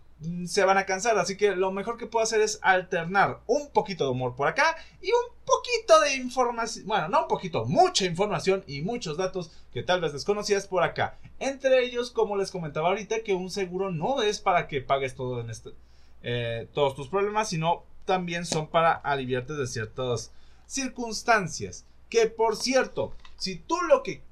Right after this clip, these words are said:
no quieres es sentir que tu dinero se pierde, entre muchas comillas, lo que más sugeriría siempre es, ah, optar por un seguro de la rama de vida. En el peor de los casos, en ese sentido, tu dinero siempre va a estar a salvo, tu si-, dinero siempre va a estar seguro.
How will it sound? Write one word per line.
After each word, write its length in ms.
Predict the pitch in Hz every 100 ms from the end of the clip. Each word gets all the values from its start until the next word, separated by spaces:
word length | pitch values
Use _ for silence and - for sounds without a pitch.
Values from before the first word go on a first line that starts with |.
| - -
no 260 | 175 208
quieres 340 | 202 170 131 -
es 240 | 180 175
sentir 440 | - - 131 131 180
que 120 | 151
tu 140 | -
dinero 340 | 123 127 139 101
se 420 | - - 190 240
pierde, 720 | 262 277 277 254 220 175 196 -
entre 300 | 117 104 98
muchas 520 | 92 92 92 - 120
comillas, 680 | - 247 269 208 147 160 - - - -
lo 180 | 226 294
que 120 | 302
más 280 | 269 240 -
sugeriría 640 | 277 269 254 202 170 185
siempre 640 | 190 170 160 185 202 156
es, 140 | 185 - - - - -
ah, 200 | 185 185 -
optar 440 | 175 165 165 156
por 120 | 202
un 120 | 190
seguro 420 | 185 190 151 147 175
de 100 | 160
la 120 | 120
rama 300 | 107 107 107
de 100 | 143
vida. 400 | 262 196 107 - - - -
En 200 | 208 233
el 180 | 233 226
peor 560 | - 233 240 311 320
de 100 | 302
los 240 | 269 262 254
casos, 360 | 262 269 262
en 100 | 247
ese 580 | 247 247 254 233 220 214
sentido, 500 | 208 220 208 277 302
tu 120 | 214
dinero 300 | 175 170 190
siempre 360 | 190 160 151 170
va 100 | 131
a 20 |
estar 180 | 117 110
a 80 | 117
salvo, 300 | 240 226 127
tu 100 | 120
si-, 220 | 127 127
dinero 300 | 127 131 147
siempre 260 | 160 143 156
va 100 | 113
a 20 |
estar 200 | - 104
seguro. 480 | - 156 226 123